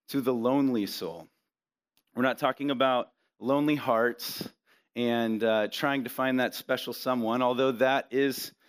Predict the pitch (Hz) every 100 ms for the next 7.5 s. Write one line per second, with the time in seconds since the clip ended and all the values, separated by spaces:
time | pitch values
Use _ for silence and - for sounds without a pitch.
0 | _ _ - 104 - 143 135 - 110 101
1 | 120 117 - 101 104 113 - - - _
2 | _ _ - 113 104 101 98 - _ _
3 | 117 - 160 143 127 - 127 143 - 135
4 | 147 143 127 123 123 120 127 131 113 117
5 | 110 117 - 110 110 - 127 135 135 135
6 | 117 - 127 - 131 123 131 120 120 113
7 | 110 - - - 120